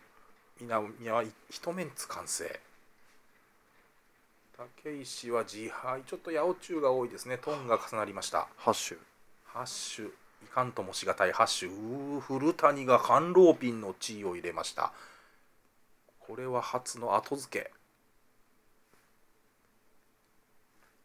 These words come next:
Speaker 2: この選手、
Speaker 1: 三色。はい。
Speaker 2: 他の選手にはどう映ってるんですかね、これは。
Speaker 1: いやー、そうですね。
Speaker 2: うん。ピンズ泣いて、ピンズ出して、みたいな。
Speaker 1: はい。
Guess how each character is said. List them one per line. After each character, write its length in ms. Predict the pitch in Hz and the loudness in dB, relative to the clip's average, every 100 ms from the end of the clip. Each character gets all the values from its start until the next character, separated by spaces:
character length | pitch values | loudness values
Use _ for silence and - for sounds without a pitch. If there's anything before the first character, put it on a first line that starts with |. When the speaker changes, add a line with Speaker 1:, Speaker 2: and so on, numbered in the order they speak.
| _ _ - | _ _ -14
Speaker 2:
こ 120 | - | -2
の 120 | 127 127 | 2 4
選 200 | 135 127 | 6 4
手、 80 | |
Speaker 1:
三 100 | 117 | 2
色。 80 | 90 - | -6 4
は 160 | 131 | 6
い。 80 | 95 - | 6 2
Speaker 2:
他 240 | 120 139 | 2 4
の 60 | 147 | 6
選 140 | 143 | 4
手 140 | 127 85 | 4 0
に 60 | |
は 60 | 80 | 8
ど 100 | 113 | 8
う 20 | |
映 20 | |
っ 20 | 87 - | 8 0
て 80 | 82 | -6
る 60 | 80 | -12
ん 40 | |
で 60 | - | -10
す 100 | - | -10
か 120 | - | -2
ね、 80 | 131 | 0
こ 60 | 135 | 10
れ 60 | |
は。 80 | 135 | 12
Speaker 1:
い 20 | |
や 40 | 123 | 12
ー、 20 | |
そ 160 | - 139 | 12 8
う 20 | |
で 80 | 101 | 8
す 100 | 120 | 12
ね。 80 | 123 | 12
Speaker 2:
う 40 | 123 | 12
ん。 560 | 120 113 107 95 82 - - _ _ _ _ _ _ - - - _ _ _ _ _ _ _ _ _ _ _ _ _ _ _ _ - | 8 4 0 -6 -12 -18 -20 _ _ _ _ _ _ -20 -20 -20 _ _ _ _ _ _ _ _ _ _ _ _ _ _ _ _ -14
ピ 60 | |
ン 260 | 131 135 135 | -10 -8 -8
ズ 140 | - | -4
泣 200 | 131 131 | 0 2
い 40 | 127 | 2
て、 160 | - 131 | 0 -2
ピ 180 | - | -2
ン 160 | 123 117 | -6 -6
ズ 160 | - 110 | -10 0
出 160 | 113 | 0
し 220 | - - - - - | 0 -6 -12 -18 0
て、 140 | 117 | 2
み 200 | 110 - | 2 -4
た 180 | - - | -16 -20
い 40 | |
な。 640 | - - - - - - | -20 -20 -20 -20 -20 -10
Speaker 1:
は 60 | |
い。 20 | 98 | -8